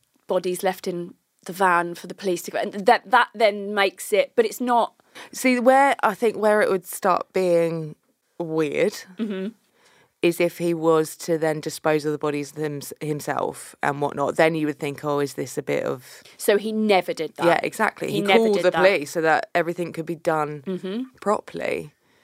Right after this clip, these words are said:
Speaker 2: Yes, he didn't own a me-, medical licence, but he did.
Speaker 1: And the thing is,
Speaker 2: <laughs> He
Speaker 1: you
Speaker 2: knew
Speaker 1: know,
Speaker 2: what he was doing.
Speaker 1: I know people are gonna disagree with us,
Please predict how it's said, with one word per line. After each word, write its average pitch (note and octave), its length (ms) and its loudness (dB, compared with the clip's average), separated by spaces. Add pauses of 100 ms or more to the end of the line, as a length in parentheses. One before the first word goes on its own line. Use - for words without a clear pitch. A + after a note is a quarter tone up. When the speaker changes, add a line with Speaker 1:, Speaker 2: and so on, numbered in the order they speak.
(240)
Speaker 2:
Yes, F#3+ 320 2
he F3+ 100 -4
didn't G3+ 320 -2
own D3 200 0
a D3 60 -2
me-, D3 220 -4
medical D3 380 -4
licence, D#3+ 540 -4
but E3 460 0 (400)
he E3 180 -4
did. F#3+ 560 0 (1040)
Speaker 1:
And A#3 140 0
the A#3+ 60 -2
thing B3 280 0
is, G#3 320 0
Speaker 2:
<laughs> C4 240 2
He A3 140 2
Speaker 1:
you F#3 40 0
Speaker 2:
knew A#3 160 8
Speaker 1:
know, B3+ 60 8
Speaker 2:
what G3 140 6
he E3+ 80 2
was E3+ 160 -2
doing. D#3+ 560 0
Speaker 1:
I G3+ 80 6
know F#3+ 260 2
people F3+ 340 -10
are - 40 -12
gonna D#3+ 200 -2
disagree E3 480 -6
with D#3+ 140 -6
us, E3 140 -6